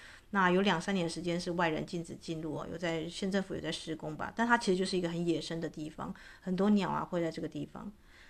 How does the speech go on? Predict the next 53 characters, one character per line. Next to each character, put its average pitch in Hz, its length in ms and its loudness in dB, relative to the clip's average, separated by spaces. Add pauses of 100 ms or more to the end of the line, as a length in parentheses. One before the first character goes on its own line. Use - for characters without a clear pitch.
(200)
那 170 720 2 (320)
我 185 140 2
就 233 120 4
跟 262 120 6
他 262 360 4
去 262 220 0
的 208 80 4
时 220 80 0
候 233 40 2
就 226 80 2
发 220 200 2
现 214 120 2
有 175 60 2
一 170 40 0
只 185 100 -4
鸟 180 200 0
非 214 160 -2
常 185 160 4
巨 185 220 0
大， 175 220 0
比 165 180 -4
野 151 140 0
鸭 185 120 4
还 180 140 -2
巨 165 240 -6
大， 180 260 -6 (360)
但 262 120 2
是 254 60 4
又 277 80 10
不 208 100 4
是 208 140 4
那 220 80 6
种 170 140 2
大 190 200 -2
型 165 200 -6
的 151 120 -4
鹦 180 240 0
鹉， 185 120 -6
对 156 100 -4
不 143 60 -6
对？ 143 100 -6
全 180 200 -2
身 190 180 0
是 185 180 0
黑 175 180 0
的， 175 220 -2
然 170 80 -2
后 180 100 4
嘴 156 200 -4
巴 160 160 -2
是 180 80 -4
黄 - 280 -8
的， - 160 -10